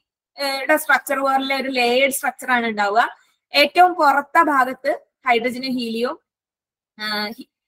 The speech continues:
രണ്ടാമത്തേല്, ആ, neon, ആ, nitrogen, carbon, neon മൂന്നാമത്തെ ലെയറില്, oxygen, carbon, oxygen, ഏ, നി-, ഏ, neon, magnesium, silicon, sulfur,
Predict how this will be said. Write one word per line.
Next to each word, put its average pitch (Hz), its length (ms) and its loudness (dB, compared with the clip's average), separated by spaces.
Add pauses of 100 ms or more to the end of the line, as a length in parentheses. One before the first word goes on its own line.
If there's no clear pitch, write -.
(140)
രണ്ടാമത്തേല്, 294 760 2 (720)
ആ, 233 280 -2
neon, 240 360 0
ആ, 220 440 -8 (240)
nitrogen, 254 580 -2 (340)
carbon, 240 680 0
neon 226 360 -6 (240)
മൂന്നാമത്തെ 226 460 -2
ലെയറില്, 220 500 -2 (360)
oxygen, 240 420 -6
carbon, 226 460 2 (540)
oxygen, 247 520 -2 (300)
ഏ, 226 120 -6
നി-, 226 240 -4
ഏ, 220 400 -2
neon, 233 380 2
magnesium, 220 680 -4
silicon, 240 480 2
sulfur, 240 400 -2